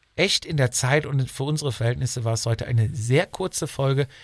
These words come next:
Ich bedanke mich bei dir, ich bedanke mich bei unseren Zuhörern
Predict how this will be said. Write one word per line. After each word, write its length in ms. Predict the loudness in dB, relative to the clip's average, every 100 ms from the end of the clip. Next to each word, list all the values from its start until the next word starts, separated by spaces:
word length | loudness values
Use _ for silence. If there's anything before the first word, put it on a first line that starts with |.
| -20 -20 _ _
Ich 260 | -4 -2 -2
bedanke 440 | 4 6 6 0
mich 380 | -4 -2 -2 -4 2
bei 140 | 2
dir, 340 | 4 2 2 0
ich 200 | -6 -2
bedanke 340 | 4 4 4
mich 180 | -4 -2
bei 100 | -2
unseren 380 | 0 2 2 0
Zuhörern 580 | 0 2 2 2 0